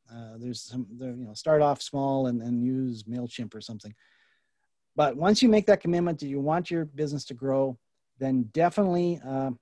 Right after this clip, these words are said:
look at us, look at our, look at our Done For You service, look at us using, uh, Infusionsoft to help you,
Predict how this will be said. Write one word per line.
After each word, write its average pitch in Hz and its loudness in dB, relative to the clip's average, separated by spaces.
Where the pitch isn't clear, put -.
look 156 -2
at 220 6
us, 208 2
look 151 -6
at 175 0
our, 170 4
look 160 -6
at 190 2
our 185 2
Done 180 -2
For 170 -6
You 170 -2
service, 156 -4
look 160 -8
at 165 -2
us 160 0
using, 156 -4
uh, 143 -2
Infusionsoft 160 -2
to 135 -8
help 165 -2
you, 120 -2